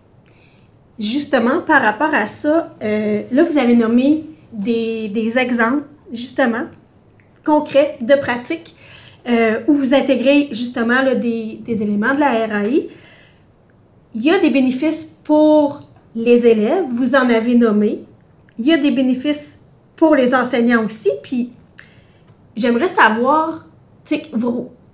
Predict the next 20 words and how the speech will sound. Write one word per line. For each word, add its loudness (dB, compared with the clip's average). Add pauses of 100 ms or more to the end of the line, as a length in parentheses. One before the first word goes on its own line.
(140)
ce -4
serait -2
quoi -4
vos -2
bénéfices -2
à -6
vous ? -4 (480)
Tu -8
sais, -6
comme 2
enseignant, 0
qu'est-ce -2
que -4
ça -4
peut -2
renforcer, -4
la -4
R -2
A -2
I ? -6